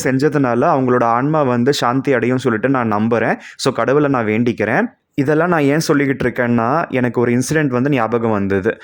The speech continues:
நான் அபுதாபி போனதுக்கப்புறம் பார்த்தீங்கன்னா, அங்க ஷேர்டு அக்கமடேஷன்ல இருந்தேன். அப்ப என்னுடைய ரூம்ல இருந்த இன்னொரு கேரளைட் வந்து பார்த்தீங்கன்னா, கிட்டத்தட்ட ஒரு பதினெட்டு வருஷமா அபுதாபியில அங்க ஒரு பெட்ரோல்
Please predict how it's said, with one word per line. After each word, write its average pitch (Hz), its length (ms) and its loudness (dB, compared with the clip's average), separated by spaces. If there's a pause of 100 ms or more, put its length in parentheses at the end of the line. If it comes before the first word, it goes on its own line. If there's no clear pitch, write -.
நான் 131 260 0
அபுதாபி 151 380 0 (140)
போனதுக்கப்புறம் 123 680 0
பார்த்தீங்கன்னா, 110 460 -2
அங்க 139 220 0 (100)
ஷேர்டு 131 260 0
அக்கமடேஷன்ல 110 600 -2
இருந்தேன். 107 520 0 (180)
அப்ப 90 280 -2
என்னுடைய 127 400 2
ரூம்ல 151 360 2
இருந்த 123 320 2
இன்னொரு 120 460 0
கேரளைட் 131 380 2
வந்து 113 220 2
பார்த்தீங்கன்னா, 110 540 0
கிட்டத்தட்ட 117 640 0
ஒரு 120 180 2
பதினெட்டு 123 520 0
வருஷமா 131 320 -2
அபுதாபியில 127 760 0 (260)
அங்க 127 240 2
ஒரு 123 120 2
பெட்ரோல் 156 400 0